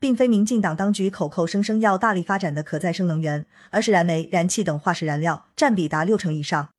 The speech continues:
这一变化的直接后果就是，火力发电厂集中的台湾中南部地区空气污染越来越严重。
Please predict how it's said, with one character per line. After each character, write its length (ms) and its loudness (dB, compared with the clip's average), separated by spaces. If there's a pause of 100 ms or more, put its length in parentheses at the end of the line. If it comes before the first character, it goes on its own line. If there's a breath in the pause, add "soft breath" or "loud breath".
(220)
这 160 2
一 40 0
变 180 0
化 160 2
的 80 0
直 160 -2
接 140 0
后 160 0
果 120 -2
就 140 -2
是， 300 -4 (140 soft breath)
火 180 4
力 120 2
发 140 2
电 160 2
厂 240 -4
集 140 -4
中 160 0
的 240 -2
台 180 0
湾 160 4
中 160 2
南 140 2
部 100 -2
地 140 -2
区 320 -4
空 180 0
气 160 -2
污 140 -2
染 200 0
越 120 0
来 100 -2
越 100 0
严 200 -4
重。 200 -2